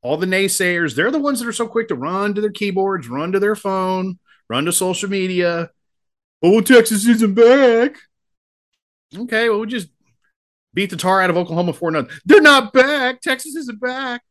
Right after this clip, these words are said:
Okay, that's fine. Keep believing that. Keep lying to yourself. Nobody in Texas is saying that. I've never said it once on here, but I hear it all the time. And it's, again, it's the lazy, it's the, you know, regurgitated, recycled take.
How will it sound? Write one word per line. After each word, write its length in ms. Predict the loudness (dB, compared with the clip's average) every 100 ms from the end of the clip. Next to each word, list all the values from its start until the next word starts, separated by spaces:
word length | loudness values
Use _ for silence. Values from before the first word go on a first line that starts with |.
| _ _ _ _
Okay, 300 | -20 -16 -14
that's 140 | -14 -10
fine. 240 | -8 -8
Keep 140 | -6 -4
believing 340 | -4 -4 -6
that. 220 | -8 -14 _ _ _ _ _
Keep 140 | -6
lying 320 | -2 -2 -2 -6
to 80 |
yourself. 580 | -8 -8 -10 -10 -14 -20 _ _ _ _ _
Nobody 260 | -6 -2 -2
in 80 | -2
Texas 360 | -2 -2 -4
is 120 | -4 -2
saying 260 | -2 -2
that. 160 | -2 -4
I've 220 | -4 -2
never 200 | -2 -2
said 200 | -4 -4
it 80 | -2
once 260 | -2 -4 -6
on 200 | -10 -12
here, 300 | -14 -14 -16 _ _ _ _ _ _ _
but 140 | -2
I 80 | -2
hear 220 | 0 0
it 60 | 0 0
all 480 | -2 0 0 -2
the 120 | -6 -8
time. 260 | -4 -4
And 100 | -4
it's, 220 | -10 -8
again, 320 | -6 -2 -2 -2
it's 180 | -6
the 120 | -2 -2
lazy, 720 | 0 -2 -2 -6 -8 -8 -8
it's 200 | -8 -6
the, 340 | -4 -4 -6 -12 _ _ _ _
you 160 | -4 -2
know, 440 | -2 -2 -4 -6 -4
regurgitated, 840 | -4 -2 0 0 -2 -4 -4 -4
recycled 580 | -4 -6 -4 -6 -6 -8
take. 400 | -4 -4 -4 -8